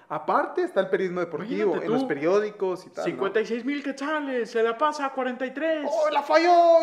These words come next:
Speaker 1: Y este partido le cator-, le costó catorce mil. <laughs> Eh,
Speaker 2: Bueno, no
Speaker 1: pues,
Speaker 2: estaría mal,
Speaker 1: sacando las
Speaker 2: no
Speaker 1: cuentas,
Speaker 2: estaría
Speaker 1: en,
Speaker 2: mal.
Speaker 1: lo sacó Ojo con mi pisto, soy entre dos, no sé. La, la, las dos las leí,
Speaker 2: Ojo
Speaker 1: las
Speaker 2: con
Speaker 1: dos
Speaker 2: mi
Speaker 1: están
Speaker 2: pisto
Speaker 1: geniales.
Speaker 2: sacó el, el,
Speaker 1: Pero, pero
Speaker 2: el
Speaker 1: este, este
Speaker 2: global.
Speaker 1: dato, este dato que te quiero decir.
Speaker 2: Ok.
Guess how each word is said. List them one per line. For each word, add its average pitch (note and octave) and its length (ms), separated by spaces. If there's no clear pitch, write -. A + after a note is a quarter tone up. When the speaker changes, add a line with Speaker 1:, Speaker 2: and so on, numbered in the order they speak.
Speaker 1:
Y D#4 40
este E4 200
partido D4+ 280
le C#4+ 80
cator-, C#4+ 380
le B3+ 100
costó C4 220
catorce C4+ 340
mil. B3 260
<laughs> A3 60
Eh, E3 180
Speaker 2:
Bueno, F#3+ 200
no F#3 60
Speaker 1:
pues, F#3 160
Speaker 2:
estaría E3+ 160
mal, D#3 120
Speaker 1:
sacando F#3+ 260
las A#3 120
Speaker 2:
no - 40
Speaker 1:
cuentas, A3 280
Speaker 2:
estaría F3+ 160
Speaker 1:
en, D3+ 60
Speaker 2:
mal. C3 120
Speaker 1:
lo D3 100
sacó D#3+ 220
Ojo E3+ 120
con G#3 120
mi D3+ 60
pisto, G3 260
soy F#3+ 140
entre E3+ 160
dos, D3 100
no F#3+ 100
sé. B2+ 160
La, D#3+ 220
la, E3+ 120
las E3+ 440
dos A#3 100
las C4 120
leí, A3 120
Speaker 2:
Ojo C4 80
Speaker 1:
las - 80
Speaker 2:
con A3+ 100
Speaker 1:
dos - 20
Speaker 2:
mi A3+ 60
Speaker 1:
están A3+ 60
Speaker 2:
pisto G#3+ 220
Speaker 1:
geniales. - 40
Speaker 2:
sacó F3 260
el, D3 640
el, C#3 120
Speaker 1:
Pero, A3 120
pero G#3+ 180
Speaker 2:
el G#3 40
Speaker 1:
este, B3+ 140
este A3+ 140
Speaker 2:
global. A3+ 260
Speaker 1:
dato, - 140
este G3 180
dato G#3 140
que F3+ 60
te C#3 60
quiero D#3 180
decir. C3 300
Speaker 2:
Ok. A#2+ 140